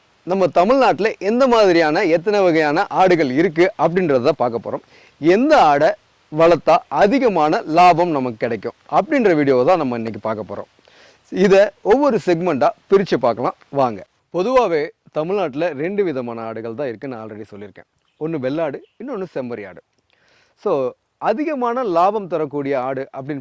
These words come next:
பார்த்தா செம்மறி ஆடு தான். So, முத செம்மறி ஆடுகளை பத்தி பார்ப்போம். செம்மறி ஆடுகள் எந்த மாதிரியான பகுதியில நம்ம வளர்க்கலாம்? ஆ, முடிஞ்ச அளவுக்கு செம்மறி ஆடுகள் மேட்டு பகுதியில தான் வளர்க்கணும். ரொம்ப பள்ளமான பகுதி,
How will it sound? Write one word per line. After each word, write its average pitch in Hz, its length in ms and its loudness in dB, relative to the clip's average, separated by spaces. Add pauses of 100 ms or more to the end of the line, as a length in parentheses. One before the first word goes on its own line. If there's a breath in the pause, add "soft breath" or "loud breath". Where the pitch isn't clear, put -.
பார்த்தா 110 300 -12 (680)
செம்மறி 196 360 -4
ஆடு 107 140 -12
தான். 107 120 -16 (200)
So, 185 180 -8
முத 175 360 -6 (220)
செம்மறி 247 300 -6
ஆடுகளை 113 300 -10
பத்தி 113 160 -18
பார்ப்போம். - 320 -20 (420)
செம்மறி 247 400 -2
ஆடுகள் 139 300 -4 (140)
எந்த 233 300 -6
மாதிரியான 151 520 -6
பகுதியில 123 480 -10 (200)
நம்ம 190 380 -6
வளர்க்கலாம்? 113 320 -14 (960)
ஆ, 117 380 -14 (340)
முடிஞ்ச 277 260 -6
அளவுக்கு 214 500 -2 (140)
செம்மறி 220 360 -4
ஆடுகள் 143 340 -8 (140)
மேட்டு 285 440 -8
பகுதியில 135 480 -8
தான் 160 100 -8
வளர்க்கணும். 110 360 -14 (520)
ரொம்ப 214 280 -8
பள்ளமான 190 480 -2
பகுதி, 127 420 -8